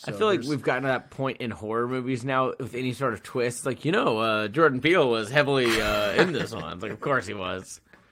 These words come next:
Speaker 1: Not, we're, we're big fans of Jordan Peele. I'm just saying. Seems like he gets a lot of credit for a lot of scary things that happen these days.
Speaker 2: Well, at least this one,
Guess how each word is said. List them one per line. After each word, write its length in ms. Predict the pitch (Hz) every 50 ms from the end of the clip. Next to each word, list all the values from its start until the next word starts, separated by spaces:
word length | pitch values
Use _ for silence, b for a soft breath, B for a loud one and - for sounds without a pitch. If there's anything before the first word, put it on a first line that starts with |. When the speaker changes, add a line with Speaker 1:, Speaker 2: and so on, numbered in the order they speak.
| b b b b b -
Speaker 1:
Not, 220 | 120 139 131 -
we're, 160 | 160 156 143
we're 140 | 139 156 151
big 200 | 139 151 180 175
fans 280 | - - 180 175 170 156
of 60 | 135
Jordan 260 | 135 160 165 170 165
Peele. 180 | 139 143 131 120
I'm 120 | 120 110
just 160 | 117 123 -
saying. 400 | - 147 131 123 110 101 98 95 -
Seems 240 | - - 147 147 131
like 140 | 143 131 127
he 80 | 131
gets 200 | 120 123 127 -
a 60 | 127 117
lot 360 | 110 107 117 117 117 113 113
of 80 | 113
credit 340 | - - 120 107 101 95 95
for 160 | - - 107 104
a 60 | 101
lot 160 | 104 101 101
of 60 | 101
scary 260 | - - - 98 98 92
things 220 | - 90 90 87
that 120 | - 95
happen 240 | 87 85 - 85 85
these 160 | 82 87 -
days. 120 | - - -
Speaker 2:
Well, 180 | 214 220 233 - 226
at 140 | 196 202
least 360 | 220 240 277 262 - - 147 139
this 240 | 151 180 180 -
one, 300 | 208 208 202 208 214 208